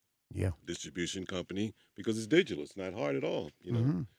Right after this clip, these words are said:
Speaker 2: And they have access. They've got the contacts and so forth. They know about promotion. And,
Speaker 1: Mm-hmm.
Speaker 2: um, and so they start up a,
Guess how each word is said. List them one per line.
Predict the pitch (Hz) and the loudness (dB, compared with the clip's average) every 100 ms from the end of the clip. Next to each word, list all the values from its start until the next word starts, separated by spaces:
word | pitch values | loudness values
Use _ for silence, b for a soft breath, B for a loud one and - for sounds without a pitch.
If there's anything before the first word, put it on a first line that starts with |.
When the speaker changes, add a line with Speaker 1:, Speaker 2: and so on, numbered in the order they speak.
| _ _ _ _ 90 | _ _ _ _ -10
Speaker 2:
And | 85 | -4
they | 92 | 2
have | 92 78 | 2 0
access. | 85 98 - 104 | 0 0 2 0
They've | - 85 | 0 -6
got | 73 | -8
the | |
contacts | - 110 113 107 110 98 92 | -6 0 2 2 0 -2 -6
and | |
so | - 101 | -6 -4
forth. | 90 85 | -4 -8
They | |
know | 78 | -8
about | 76 73 67 | -10 -12 -14
promotion. | 80 98 113 - 107 101 | -8 -2 -2 -2 -4 -4
And, | 87 - 104 | -6 -10 -2
Speaker 1:
Mm-hmm. | 107 110 151 117 82 82 80 82 | 2 2 0 -4 -10 -14 -10 -10
Speaker 2:
um, | 85 78 | -10 -10
and | 85 85 | -12 -8
so | 90 | -8
they | 90 | -6
start | 95 - 98 104 | -8 -2 2 2
up | |
a, | 104 | 2